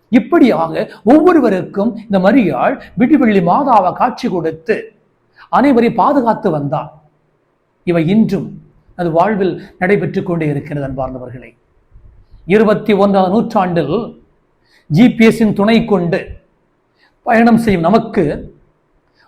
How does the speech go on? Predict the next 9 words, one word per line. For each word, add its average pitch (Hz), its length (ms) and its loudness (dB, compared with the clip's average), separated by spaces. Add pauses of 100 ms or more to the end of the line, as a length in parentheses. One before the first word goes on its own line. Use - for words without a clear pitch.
வடக்கு 208 500 2
நட்சத்திரத்தின் 202 840 0 (840)
பயன் 208 420 2 (200)
மற்றும் 170 380 -6 (480)
முக்கியத்துவம் 196 640 0
பற்றி 160 280 -6 (720)
அவ்வளவு 175 400 2
தெரிந்திருக்க 190 480 -2 (540)
வாய்ப்பில்லை. 135 600 -6